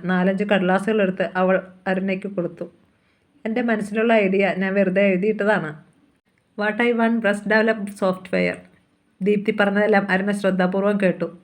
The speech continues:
വൃത്തിയായി ടൈപ്പ് ചെയ്ത ആ കടലാസുകൾ അതിനുശേഷം വായിച്ചു നോക്കി. "A good project.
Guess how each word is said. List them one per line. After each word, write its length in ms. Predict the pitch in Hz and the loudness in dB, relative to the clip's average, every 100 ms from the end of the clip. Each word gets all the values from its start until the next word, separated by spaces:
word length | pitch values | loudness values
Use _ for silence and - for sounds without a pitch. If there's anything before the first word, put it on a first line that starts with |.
| _ | _
വൃത്തിയായി 460 | 196 190 220 220 214 | -4 -2 2 4 4
ടൈപ്പ് 300 | 220 196 196 | 4 2 0
ചെയ്ത 240 | - 196 | -2 0
ആ 140 | 196 190 | 2 2
കടലാസുകൾ 560 | 196 196 190 190 185 170 | 0 0 0 0 -2 0
അതിനുശേഷം 560 | 180 185 185 196 196 190 | 0 -2 -2 -2 -2 -2
വായിച്ചു 360 | 180 170 175 | 0 0 -2
നോക്കി. 300 | 196 175 - 160 - _ _ _ _ _ | -2 -2 -4 -12 -16 _ _ _ _ _
"A 120 | 208 | -2
good 220 | 220 208 208 | 0 -2 -2
project. 400 | 226 214 214 214 | -2 0 0 -2